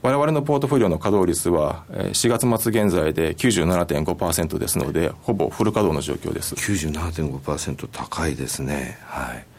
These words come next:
Speaker 2: えー、これからの成長戦略というのはどういうことをお考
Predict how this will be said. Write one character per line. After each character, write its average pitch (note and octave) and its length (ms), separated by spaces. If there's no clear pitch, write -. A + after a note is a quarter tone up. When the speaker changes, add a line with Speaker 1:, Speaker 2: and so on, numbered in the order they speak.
Speaker 2:
え F2+ 200
ー、 E2+ 60
こ - 180
れ C3+ 120
か D3+ 140
ら D#3 100
の G2+ 120
成 G2+ 260
長 A2 180
戦 B2 220
略 F#2 200
と - 100
い D#2 40
う - 20
の C2+ 80
は C2 60
ど D2+ 100
う E2 40
い - 20
う E2 40
こ E2 100
と - 100
を A1+ 60
お - 20
考 - 140